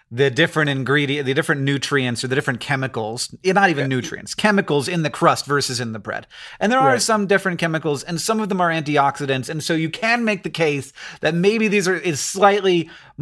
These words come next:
Speaker 1: healthy. It's not. It's not. It is nutritionally the same as the rest of the bread, but it is food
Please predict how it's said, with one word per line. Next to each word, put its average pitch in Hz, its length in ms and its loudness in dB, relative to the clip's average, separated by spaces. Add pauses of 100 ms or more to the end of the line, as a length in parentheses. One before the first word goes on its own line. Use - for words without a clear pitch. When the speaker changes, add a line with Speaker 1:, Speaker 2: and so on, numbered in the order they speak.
Speaker 1:
healthy. 165 400 4
It's 208 340 0
not. 143 480 0 (400)
It's - 260 2
not. 151 500 0 (680)
It 180 140 4
is 156 140 0
nutritionally 202 840 2
the 160 80 0
same 196 320 0
as 170 80 -4
the 175 100 -2
rest 170 180 2
of 139 60 -14
the 156 60 -6
bread, 214 400 4 (280)
but 214 140 8
it 226 100 2
is 349 340 2
food 302 640 2